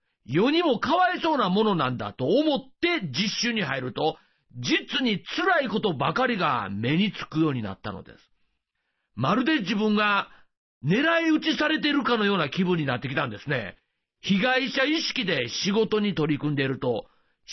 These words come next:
指導教官から何かを教わろうという気持ちがなくなります。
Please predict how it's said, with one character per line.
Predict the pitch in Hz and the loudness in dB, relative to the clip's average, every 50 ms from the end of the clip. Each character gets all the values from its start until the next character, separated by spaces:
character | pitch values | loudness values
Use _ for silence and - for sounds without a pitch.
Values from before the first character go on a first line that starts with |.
| - - - | -6 -4 -2
指 | 214 247 330 | 0 2 2
導 | 311 311 302 247 | 2 2 2 0
教 | 180 294 285 269 | 0 0 0 0
官 | 196 190 175 156 135 | 0 0 -2 -2 -2
か | 135 127 | -4 -4
ら | 117 113 107 107 - - - | -2 -2 -2 -4 -6 -8 -8
何 | 117 120 131 143 190 247 277 269 | -6 -2 0 0 0 0 -2 -2
か | 254 226 185 | -2 0 0
を | 156 139 127 120 110 - 175 226 240 - | 0 0 0 -2 -2 2 2 0 2 2
教 | 302 285 277 | 0 2 2
わ | 277 277 | 2 2
ろ | 269 277 269 233 | 2 2 0 0
う | - | 0
と | - 139 | -2 -2
い | 123 | -2
う | 110 107 104 | -2 -4 -6
気 | - - - | -8 -6 -2
持 | 151 160 165 160 | 0 0 0 0
ち | - 139 139 | -2 -4 -2
が | 135 127 117 110 | -2 -2 -2 -2
な | 107 117 143 180 - | -2 -2 -2 -2 0
く | - 208 | 0 0
な | 190 170 | 0 0
り | 156 151 | 0 -2
ま | 135 120 98 - | -4 -4 -8 -10
す。 | - - - _ | -16 -20 -20 _